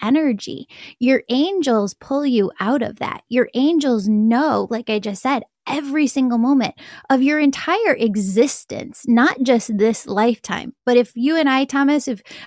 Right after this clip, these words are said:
all of us here have lived a thousand lives, they know all of it. And so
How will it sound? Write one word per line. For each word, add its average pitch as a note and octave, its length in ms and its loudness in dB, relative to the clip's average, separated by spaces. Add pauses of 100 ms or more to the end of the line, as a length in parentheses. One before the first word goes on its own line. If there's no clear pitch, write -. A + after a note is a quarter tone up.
all C4+ 240 6
of C4 100 0
us C4+ 180 0
here C4+ 360 2
have A3 240 -2
lived A#3+ 400 2
a G#3 160 -4
thousand A3 460 0
lives, G#3 420 -2 (340)
they C#4 240 0
know D#4+ 380 0
all A3+ 320 -2
of - 120 -10
it. - 300 -14 (320)
And C#4+ 240 6
so D4 460 2